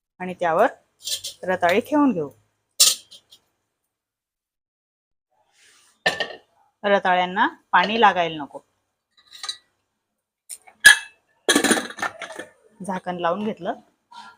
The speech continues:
गॅसवर रताळी ठेवून घेऊ. गॅस फुल आहे, रताळी वाफवायला ठेवली. दोन शिट्या झाल्या की आपली रताळी तयार होतील. तोपर्यंत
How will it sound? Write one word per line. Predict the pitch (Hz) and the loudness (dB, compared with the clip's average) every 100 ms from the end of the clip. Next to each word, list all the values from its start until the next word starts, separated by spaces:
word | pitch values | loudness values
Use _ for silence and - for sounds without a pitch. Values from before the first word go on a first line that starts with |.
| _ | _
गॅसवर | 180 165 - 185 | -4 -4 -6 -8
रताळी | 175 170 165 208 | -8 -6 -8 -4
ठेवून | 254 254 220 | -2 -2 -2
घेऊ. | 202 143 _ _ _ _ _ - | -8 -12 _ _ _ _ _ -10
गॅस | 202 190 190 - | 0 2 2 -2
फुल | - 262 | -2 0
आहे, | 190 180 233 320 _ _ - - - - - - - - - - _ _ _ _ _ - | 2 0 -4 -6 _ _ -16 -16 -16 -18 -18 -18 -20 -20 -20 -20 _ _ _ _ _ -6
रताळी | 190 180 180 180 311 - _ - | -4 0 0 2 -2 -8 _ -2
वाफवायला | 180 175 - 196 190 220 | 0 0 -2 -2 0 0
ठेवली. | 254 233 185 247 - - - - _ _ _ _ _ _ _ _ _ _ _ _ _ _ _ _ _ _ _ _ _ _ - | 0 -2 0 -2 -4 -14 -20 -20 _ _ _ _ _ _ _ _ _ _ _ _ _ _ _ _ _ _ _ _ _ _ -12
दोन | 196 214 262 | -8 -4 -4
शिट्या | 254 - 214 | -4 -2 -2
झाल्या | 214 208 220 185 - _ _ - | -2 -4 -4 -6 -14 _ _ -6
की | 208 | -4
आपली | 175 196 190 | -4 -6 -4
रताळी | 180 170 175 254 | -4 -4 -4 -4
तयार | 233 226 202 | -2 0 -2
होतील. | 180 165 143 _ _ _ _ _ _ | -6 -10 -16 _ _ _ _ _ _
तोपर्यंत | 185 180 170 170 160 | -6 -4 -4 -4 -4